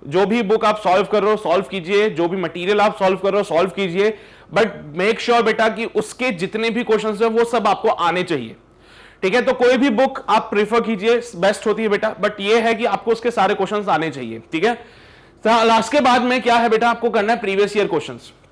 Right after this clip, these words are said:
प्रीवियस ईयर क्वेश्चन से आपको आइडिया मिल जाएगा कि वो जो टॉपिक हमने पढ़ा है, उसका वेटेज कितना है, उससे रिलेटेड कैसे सवाल पूछे गए हैं पिछले कुछ सालों में। तो प्रीवियस ईयर क्वेश्चन again इंपॉर्टेंट होता है।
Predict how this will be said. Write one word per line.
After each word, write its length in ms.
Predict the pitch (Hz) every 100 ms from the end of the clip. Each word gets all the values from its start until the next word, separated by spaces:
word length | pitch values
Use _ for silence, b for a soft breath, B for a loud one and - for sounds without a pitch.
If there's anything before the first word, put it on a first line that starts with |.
| _ _ - _ _ _ b b b
प्रीवियस 380 | 196 233 277 285
ईयर 100 | 277
क्वेश्चन 320 | 247 240 247
से 140 | 226
आपको 240 | 247 226 254
आइडिया 340 | 190 170 196
मिल 160 | 247 240
जाएगा 240 | 220 214
कि 140 | 233 240
वो 160 | 214
जो 120 | 220 254
टॉपिक 380 | - 185 269
हमने 180 | 262 262
पढ़ा 240 | 220 208 185
है, 160 | 208
उसका 400 | - 175 - 277
वेटेज 400 | 262 165 170 220
कितना 360 | - 233 214 214
है, 260 | 196 233 B B B -
उससे 320 | 170 - 277
रिलेटेड 460 | 262 214 208 254
कैसे 320 | 220 202 220 240
सवाल 260 | 214 214
पूछे 320 | 208 190 208
गए 60 | 190
हैं 160 | 208 214
पिछले 200 | 180 190
कुछ 200 | 202 -
सालों 280 | 170 139
में। 140 | 127 107 - _ b b b
तो 60 | 196
प्रीवियस 380 | 196 208 233 233
ईयर 80 |
क्वेश्चन 260 | 233 233 233
again 240 | 226 196
इंपॉर्टेंट 460 | 214 202 175 165 190
होता 160 | 180
है। 100 | 190